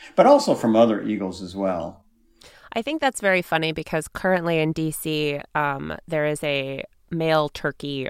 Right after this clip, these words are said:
Speaker 2: harassing cyclists and pedestrians on one of the nature walks through town. So I think it's very funny that Ben Franklin was like, "Turkeys,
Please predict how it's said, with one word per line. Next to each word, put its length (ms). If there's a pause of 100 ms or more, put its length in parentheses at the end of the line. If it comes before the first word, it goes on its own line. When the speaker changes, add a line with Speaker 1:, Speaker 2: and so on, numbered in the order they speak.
Speaker 2:
harassing 600
cyclists 960
and 520
pedestrians 1000
on 180
one 160
of 180
the 80
nature 360
walks 480
through 160
town. 280
So 80
I 60
think 140
it's 120
very 300
funny 320
that 160
Ben 160
Franklin 320
was 160
like, 240
"Turkeys, 560